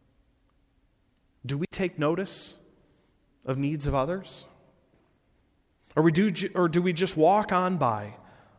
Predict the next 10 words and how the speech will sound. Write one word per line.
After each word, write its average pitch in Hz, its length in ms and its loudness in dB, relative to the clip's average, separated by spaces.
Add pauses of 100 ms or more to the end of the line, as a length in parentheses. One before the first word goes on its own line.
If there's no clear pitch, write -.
(600)
hoping 214 340 2
that 151 100 -2 (1000)
somebody 190 580 -6
else 135 340 -2
will 120 100 -2
volunteer, 110 840 -6 (1200)
somebody 214 540 -2
else 143 400 -4
will 117 160 -4
help? 117 460 -8